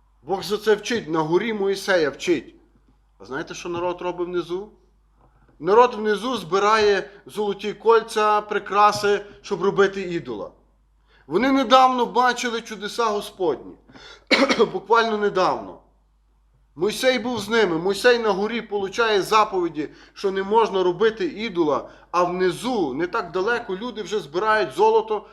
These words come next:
щоб робити ідола. Яка була причина, що так сталося?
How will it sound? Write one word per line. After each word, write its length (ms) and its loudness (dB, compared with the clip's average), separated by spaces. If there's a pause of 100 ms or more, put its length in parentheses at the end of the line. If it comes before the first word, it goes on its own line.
(160)
щоб 240 -6
робити 520 2 (260)
ідола. 480 -10 (2750)
Яка 280 2
була 220 0
причина, 560 -2
що 160 -6
так 180 -8
сталося? 580 -4